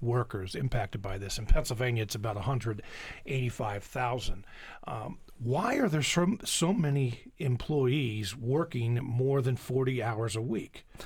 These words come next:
I mean, there's, I mean, uh, this is kind of a philosophical question, but why are there so many people who are working more than forty hours a week?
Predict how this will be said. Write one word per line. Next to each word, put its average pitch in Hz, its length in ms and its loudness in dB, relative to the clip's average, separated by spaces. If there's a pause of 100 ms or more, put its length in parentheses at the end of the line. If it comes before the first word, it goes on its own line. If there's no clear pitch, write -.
(420)
I 127 60 -2
mean, 143 240 4
there's, - 440 -2
I 165 240 4
mean, 190 220 6
uh, 175 220 2
this 269 260 -2
is - 240 0 (380)
kind 214 140 6
of 160 60 2
a - 80 4
philosophical 208 840 2
question, 156 500 -2
but 139 240 2 (360)
why 151 340 4
are 233 100 4
there 226 160 4
so 196 200 2
many 202 200 4
people 127 460 0
who 147 200 2
are 143 80 2
working 156 520 2
more 123 280 4
than 165 140 0
forty 123 400 2
hours 123 240 2
a 185 60 -2
week? 247 340 -6